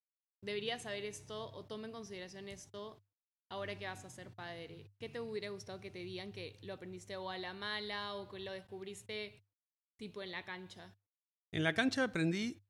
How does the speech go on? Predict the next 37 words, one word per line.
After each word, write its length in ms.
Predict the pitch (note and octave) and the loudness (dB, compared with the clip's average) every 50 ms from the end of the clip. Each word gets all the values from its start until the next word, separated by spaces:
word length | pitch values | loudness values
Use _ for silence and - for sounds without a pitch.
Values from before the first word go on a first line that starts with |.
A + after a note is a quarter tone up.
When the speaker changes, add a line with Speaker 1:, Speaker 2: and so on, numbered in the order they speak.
| _ _ _ _ _ - | _ _ _ _ _ -2
Speaker 2:
este 760 | - C3+ C3 B2 A#2 G2 G2+ - C#3 B2+ B2 A#2+ A#2+ A#2 A2+ | 0 2 4 4 4 4 4 4 4 4 4 4 4 2 2
Speaker 1:
Bueno, 240 | G#2+ G#2 F#2 F#2+ - - | 2 0 0 -2 -4 -8
casi 180 | G3 F#3 - - - | -10 -12 -14 -10 -6
todo. 460 | - G#3+ G#3+ G3 - D#3 D#3 F#3+ - - | -4 -2 -2 -2 -4 -8 -10 -12 -10 -6
Speaker 2:
Sí, 440 | - - - - - B3 C4+ G#3 D#3+ | -2 2 2 6 8 8 10 10 10
no, 180 | D#3 G#3+ A3 - | 10 10 10 10
todo, 320 | - C4+ A#3+ F#3 D#3+ C#3+ | 12 12 12 12 12 10
no. 180 | D3+ E3 E3 D#3 | 10 8 8 8
O 100 | D3 C#3+ | 6 6
sea, 120 | C3 F3 | 6 4
el 80 | F3 E3+ | 4 4
tema, 360 | - B3+ C4 C4 A#3 F3+ C#3+ | 6 6 6 8 8 8 6
el 140 | C#3 D3 C#3+ | 6 6 6
tema 260 | - F#3+ F#3+ G#3 G3+ | 6 6 6 6 6
de, 360 | F#3 D#3+ D3 C3 A#2+ A2 G2+ G#2 - _ _ _ _ _ _ _ _ _ - | 8 8 8 6 6 4 0 -4 -10 _ _ _ _ _ _ _ _ _ -4
de, 220 | D#3+ C#3 C3+ C3 | 0 2 2 2
de 140 | C3 C#3 C3+ | 2 2 4
pañales, 720 | A#2 C3+ C3 A#2 A2+ A2+ B2+ C#3 D3 D3+ C3+ B2+ A#2+ A#2 | 4 6 6 8 8 8 8 6 6 6 6 4 4 4
de, 300 | A#2 A2+ A2+ A2+ A2 G#2+ | 4 6 6 6 6 6
de 320 | G#2 A2 A2 A2+ A2+ A2+ | 6 6 6 4 4 4
bañar 600 | A#2 A#2 A#2 A#2 A#2+ C3 D3 D#3 D#3 D3 C#3 B2 | 6 6 8 8 8 8 8 8 6 6 6 6
y 380 | A#2+ A2+ G#2+ G#2+ G#2 G2+ G#2 G#2+ | 6 6 6 6 6 6 4 4
todas 220 | G#2 D#3 D#3 C#3+ | 4 2 2 2
esas 100 | - D3+ | 2 0
cosas, 500 | - - E3 D#3 D#3 G3 G3 F3+ - - | 2 2 2 2 2 2 2 2 2 2
eh, 360 | C3 A#2 A#2 G2+ F#2+ - - - - | 0 0 0 0 -2 -2 -4 -8 -10
son 600 | - - - - E3 E3+ F3 E3+ D#3+ - - - - | -8 -4 2 4 6 6 6 4 2 -2 -4 -4 0
chicas 600 | - - E3+ D3+ - F3 E3+ E3+ E3 - - G#2 - | 2 4 4 4 4 4 4 4 4 2 0 -2 0
en, 380 | C3 B2+ B2+ B2 A#2+ A#2 G#2 - | 0 2 2 2 2 0 0 0
en 180 | C#3 B2+ B2 B2 | 2 2 4 4
relación 760 | C#3 C#3 B2 A#2 A2+ G#2+ - - E3 D#3+ E3+ E3+ E3+ - - - | 4 2 4 4 4 4 6 6 6 6 6 6 4 2 0 0
a 460 | C3 C3 B2+ B2+ B2 A#2+ A#2 A#2+ - _ - - - - - - | 2 2 4 4 4 2 0 -2 -6 _ -16 -16 -16 -14 0 6
cómo 280 | - E3+ F3 F3+ F3 | 8 8 10 10 8
va 160 | F3 F3 F3 | 8 8 8
cambiando 600 | - F3+ E3 D#3+ D3+ E3 E3 E3+ E3+ E3+ E3 F3 E3+ | 8 10 10 10 10 10 10 10 10 10 8 6 6
muchas 380 | E3 E3 E3+ E3 - E3+ D#3 | 6 6 6 6 6 6 6
veces 560 | D3 E3 D#3+ - - F3 E3 D#3 - - - | 6 6 4 4 4 4 4 4 2 0 0